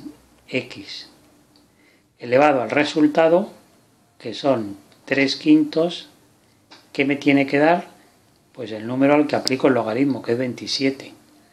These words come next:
Una vez planteado esto, ya tenemos que resolver y calcular la X, ¿no? Bueno, para calcular la X, ¿qué haremos? Como esto es una potencia fraccionaria,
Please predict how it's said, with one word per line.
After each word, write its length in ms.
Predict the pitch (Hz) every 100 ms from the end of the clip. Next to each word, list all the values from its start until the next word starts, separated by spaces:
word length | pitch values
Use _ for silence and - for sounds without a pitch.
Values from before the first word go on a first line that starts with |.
| _ _ _ _ _ _ _ -
Una 180 | 120
vez 220 | 120 139 -
planteado 560 | 120 101 101 117 127
esto, 480 | 139 135 175 196 - - _ _ -
ya 200 | 110 107
tenemos 320 | 110 113 120
que 80 | 151
resolver 500 | 139 120 104 123 156
y 60 |
calcular 540 | 127 131 117 110 104 104
la 100 | 107
X, 300 | 160 - 104
¿no? 200 | 123 180 - _ _ _ _ _ _ _
Bueno, 300 | 120 120 101 - _ - - - - _ _ -
para 220 | 135 131
calcular 440 | 135 127 151 165
la 200 | 175 147
X, 300 | 120 - 110
¿qué 120 | -
haremos? 400 | 147 131 117 107
Como 300 | - - 123
esto 180 | 147 147
es 100 | 147
una 140 | 165 147
potencia 480 | 143 143 139 147
fraccionaria, 880 | 135 147 - 156 151 156 160 175 190